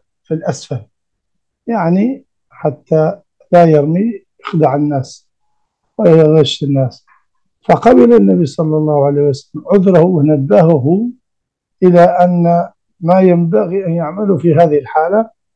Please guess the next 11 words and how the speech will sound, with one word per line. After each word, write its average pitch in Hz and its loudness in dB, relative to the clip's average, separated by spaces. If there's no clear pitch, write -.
قال: 214 2
"أفلا 196 2
جعلته 165 -2
فوق 143 -4
الأرض؟" 135 -14
"طيب، 208 -6
ما، 233 -6
ما 226 0
في 196 -2
مشكلة." 139 -8
قال: - -20